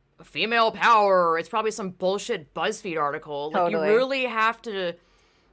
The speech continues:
Speaker 1: I guess, find other feminists or rad fems or whatever, gender critical people,
Speaker 2: Mm-hmm.
Speaker 1: um,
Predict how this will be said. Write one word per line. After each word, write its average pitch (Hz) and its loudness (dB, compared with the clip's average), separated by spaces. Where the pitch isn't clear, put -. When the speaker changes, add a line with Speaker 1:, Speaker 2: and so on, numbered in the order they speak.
Speaker 1:
I 165 -8
guess, 190 -4
find 196 -6
other 190 -6
feminists 175 -10
or 147 -14
rad 165 -8
fems 175 -10
or 160 -10
whatever, 156 -6
gender 175 -12
critical 175 -14
people, 160 -12
Speaker 2:
Mm-hmm. 180 -14
Speaker 1:
um, 160 -8